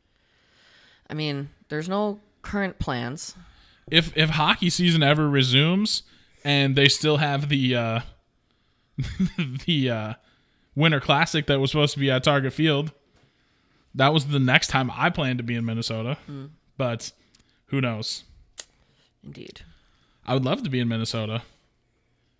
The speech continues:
Speaker 2: There's lots of places I would love to be that aren't here right now. But, you know.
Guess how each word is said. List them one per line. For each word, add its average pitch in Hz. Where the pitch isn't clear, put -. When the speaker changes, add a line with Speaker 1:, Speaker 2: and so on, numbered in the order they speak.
Speaker 2:
There's 151
lots 185
of 185
places 127
I 117
would 117
love 113
to 113
be 117
that 113
aren't 123
here 117
right 110
now. 113
But, 131
you 143
know. 156